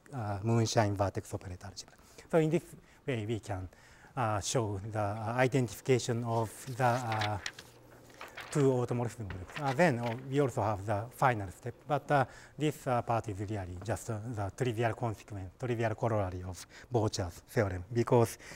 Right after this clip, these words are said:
uh, on, <laughs> on this, uh, uh, vector space level, we have a natural, uh, identification of, uh, vertex operator algebra and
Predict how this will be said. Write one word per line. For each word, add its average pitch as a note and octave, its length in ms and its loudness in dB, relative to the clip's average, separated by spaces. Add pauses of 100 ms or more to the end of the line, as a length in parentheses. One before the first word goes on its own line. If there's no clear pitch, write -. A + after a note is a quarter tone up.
(380)
uh, C3 260 12 (380)
on, C#3+ 340 2 (320)
<laughs> - 340 -16
on D3+ 140 2
this, D#3 260 0
uh, C#3+ 240 6 (680)
uh, C#3+ 160 2
vector F#3 340 6
space - 340 -2
level, A2+ 240 -2 (120)
we B2+ 100 -4
have A2+ 180 2
a A2+ 80 2
natural, A2+ 480 -2 (100)
uh, A#2 40 -8 (240)
identification A#2 960 -4 (140)
of, G#2 240 -10
uh, A2 100 -4
vertex A2 400 -2
operator G#2+ 340 -4
algebra G2+ 460 -4
and G#2 180 -6